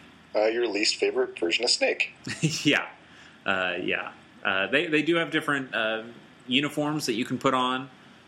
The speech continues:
Speaker 2: Uh, and I, I really only bring this up because, again, this shows the difference between being in a regular mission and being in one of the boss fight missions. Um, whereas there's, they're all different sorts of camo fatigues that you can put on that,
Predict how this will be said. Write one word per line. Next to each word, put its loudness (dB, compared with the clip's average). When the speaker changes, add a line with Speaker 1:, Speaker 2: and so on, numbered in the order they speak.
Speaker 2:
Uh, -4
and 2
I, 2
I 0
really 0
only -2
bring -2
this -4
up 0
because, -4
again, 0
this -4
shows -2
the -2
difference -2
between -4
being 0
in -4
a -12
regular 0
mission -4
and -6
being -2
in -4
one -10
of -14
the -10
boss 0
fight -2
missions. -8
Um, -4
whereas -2
there's, -2
they're 2
all 0
different -2
sorts 0
of -12
camo 2
fatigues -2
that 0
you -4
can -12
put -2
on 0
that, -2